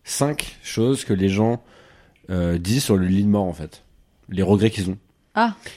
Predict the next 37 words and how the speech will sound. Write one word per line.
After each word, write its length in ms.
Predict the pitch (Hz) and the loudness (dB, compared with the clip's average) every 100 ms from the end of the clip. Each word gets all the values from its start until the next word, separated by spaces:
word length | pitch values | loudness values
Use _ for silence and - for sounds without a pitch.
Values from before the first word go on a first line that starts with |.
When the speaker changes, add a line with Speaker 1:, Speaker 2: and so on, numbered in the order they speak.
| - | -2
Speaker 2:
oh. 180 | 190 247 | 0 2
Speaker 1:
du 80 | 147 | 0
coup, 180 | 147 151 | 0 2
il 60 | |
y 60 | 113 | 2
a, 100 | 120 | 2
euh, 920 | 110 92 87 85 82 82 82 80 80 - | 0 -2 -4 -8 -10 -10 -10 -12 -12 -12
j'aurais 400 | 85 107 107 120 | -4 0 2 2
aimé, 340 | 117 120 131 123 | 4 4 4 4
euh, 560 | 95 87 85 85 80 71 | 2 0 -4 -6 -8 -8
dévoiler 420 | 85 101 104 113 | 2 4 6 6
mes 80 | 110 | 4
sentiments 520 | 107 95 - 107 117 | 0 -4 0 2 2
comme 300 | 107 107 104 | 2 2 4
j'aurais 240 | 95 90 90 | 4 2 0
voulu 260 | 87 92 | 0 0
les 80 | 87 | 0
dévoiler. 340 | 82 185 185 185 | -2 -2 -2 -4
Speaker 2:
Oh, 260 | 175 165 156 _ 202 | -6 -10 -14 _ -10
hmm. 240 | 175 175 165 _ - | -8 -8 -12 _ -8
Speaker 1:
Il 100 | 92 | -4
y 60 | |
aurait, 260 | 92 101 113 | 0 0 0
euh, 840 | 101 92 87 87 85 85 82 82 82 80 - _ - | 0 0 -2 -4 -6 -6 -6 -8 -10 -14 -18 _ -8
j'aurais 220 | 92 98 | -2 2
voulu 320 | 101 107 117 | 2 2 2
faire 320 | 107 - 127 | 0 -2 2
ma 100 | 104 | 2
propre 320 | 92 123 - 113 | 4 2 2 0
vie 200 | 123 117 | 2 0
et 40 | |
pas 140 | 95 | -2
celle 180 | - 117 | 0 -2
que 100 | 104 | 2
les 160 | 98 92 | 2 2
autres 220 | 92 101 | 0 -2
voulaient. 360 | 87 87 113 | 0 0 -2